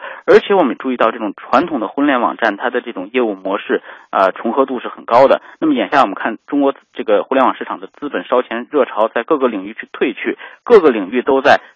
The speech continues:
抱团取暖。我们今年发生的像滴滴快滴、五八赶集、去哪儿携程、点评美团等等等等，啊，都已经屡见不鲜了。所以说，作为这种市场相对来说规模更小的在线婚恋网站，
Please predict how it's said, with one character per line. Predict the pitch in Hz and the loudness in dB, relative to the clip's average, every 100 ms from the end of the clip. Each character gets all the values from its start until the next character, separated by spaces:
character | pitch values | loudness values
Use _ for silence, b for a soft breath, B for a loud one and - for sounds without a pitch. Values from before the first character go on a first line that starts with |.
| - | 2
抱 | 143 | 4
团 | - 117 | 4 -2
取 | 110 113 | -6 -4
暖。 | 92 92 | -4 -4
我 | |
们 | 98 - | -8 -8
今 | 190 | -4
年 | 156 | -2
发 | 143 143 | 0 -2
生 | 143 135 | 0 -4
的 | 113 | -2
像 | 110 98 | -2 -2
滴 | 120 | -6
滴 | 123 | -6
快 | - 104 | -4 -4
滴、 | 120 127 B B - | -4 -8 B B -8
五 | 101 | 0
八 | 127 | 2
赶 | - 92 | 2 -4
集、 | 87 101 | -8 -10
去 | - 131 | -4 -2
哪 | 101 | -2
儿 | |
携 | - 110 | -2 -4
程、 | 107 104 | -6 -6
点 | 107 92 | -6 -6
评 | 98 | -6
美 | 123 98 | -4 -2
团 | 110 110 | -4 -4
等 | 127 151 | -2 -2
等 | 110 | -2
等 | 98 107 | -4 -4
等， | 95 B B B | -6 B B B
啊， | 107 | -2
都 | 147 | 0
已 | 123 | 0
经 | 123 | -4
屡 | 117 | -4
见 | 120 120 | -2 -2
不 | 120 | -4
鲜 | - 135 | -2 0
了。 | 120 | 0
所 | - 175 | 0 -2
以 | |
说， | 147 175 - B B _ | 2 4 2 B B _
作 | 214 | 2
为 | 175 | 4
这 | 190 190 | 2 0
种 | 110 | -2
市 | - - | -2 -2
场 | - - 90 | -2 -8 -6
相 | - 220 | -6 -2
对 | 220 | 0
来 | 110 | 0
说 | 113 147 143 | -2 -4 -2
规 | 165 | 0
模 | 147 147 | 0 0
更 | 202 151 | -2 -2
小 | - - | 0 -2
的 | 107 | -2
在 | - 147 | 0 0
线 | - 117 | 0 -8
婚 | 185 | -2
恋 | 185 127 | 0 0
网 | - | 0
站， | 139 | 2